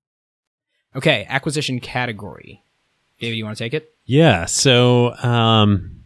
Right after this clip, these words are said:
Speaker 2: I think the obvious one here is product. As a reminder, our, our self-identified major categories are people, technology, product, business line, and other. Um,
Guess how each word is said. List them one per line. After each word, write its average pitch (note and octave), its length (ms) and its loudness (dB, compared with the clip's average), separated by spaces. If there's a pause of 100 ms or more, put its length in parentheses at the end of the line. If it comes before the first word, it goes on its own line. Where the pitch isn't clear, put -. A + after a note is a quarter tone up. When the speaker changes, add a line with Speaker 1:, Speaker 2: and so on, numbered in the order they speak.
(160)
Speaker 2:
I C#3+ 80 2
think A3+ 240 0
the G#2 340 0
obvious D3+ 540 4
one G2 240 2
here F2+ 380 0
is D2+ 180 -6
product. E2+ 520 -2
As E2+ 140 -6
a F#2 60 -2
reminder, F2 680 -4
our, D#2+ 440 -4 (320)
our D#2+ 260 -2
self-identified F2 1200 -2
major F2 300 -2
categories E2 560 0
are D2+ 100 -6
people, E2+ 500 -2
technology, E2 580 -4
product, E2 460 -6
business E2 380 -6
line, D#2+ 220 -6
and D#2 140 -12 (100)
other. E2+ 340 -4 (580)
Um, G2 580 -2